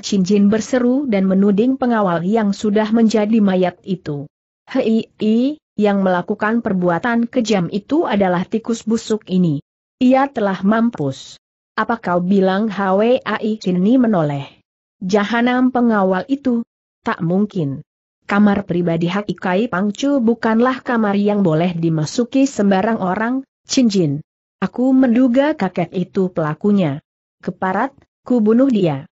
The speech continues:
Wanita ini sudah meloncat dan mengamuk di luar.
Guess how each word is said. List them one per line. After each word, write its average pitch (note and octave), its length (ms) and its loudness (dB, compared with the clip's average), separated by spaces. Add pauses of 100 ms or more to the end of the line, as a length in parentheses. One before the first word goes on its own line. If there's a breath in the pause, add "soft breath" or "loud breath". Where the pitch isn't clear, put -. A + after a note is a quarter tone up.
(240)
Wanita G#3 560 2
ini F#3 400 -2
sudah G#3 400 -2
meloncat G#3+ 560 0
dan G3 240 0
mengamuk G#3 560 2
di F#3 160 0
luar. F3+ 480 0